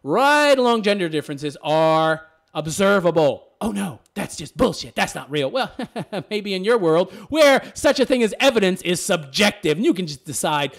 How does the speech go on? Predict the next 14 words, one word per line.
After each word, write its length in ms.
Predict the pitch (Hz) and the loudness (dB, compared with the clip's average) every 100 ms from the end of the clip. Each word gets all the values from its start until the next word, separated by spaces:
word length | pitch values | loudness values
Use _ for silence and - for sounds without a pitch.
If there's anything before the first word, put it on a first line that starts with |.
| - - | -18 -4
this 280 | 180 339 214 | 0 0 -2
is 140 | 156 | -8
real 380 | 156 202 185 175 | -2 0 2 2
and 100 | 175 | 0
this 140 | 190 | -2
is 100 | 160 | -4
not 260 | 196 269 - | -2 -2 0
real 240 | 180 170 | -2 0
evidence 420 | 165 151 151 151 - _ | 0 -2 -4 -6 -12 _
based 240 | - 359 269 | -4 0 2
on 100 | 254 | 4
your 100 | 262 | 4
own 180 | 285 285 | 2 2
feelings. 800 | 494 440 247 180 143 113 104 | 4 4 4 2 0 -6 -14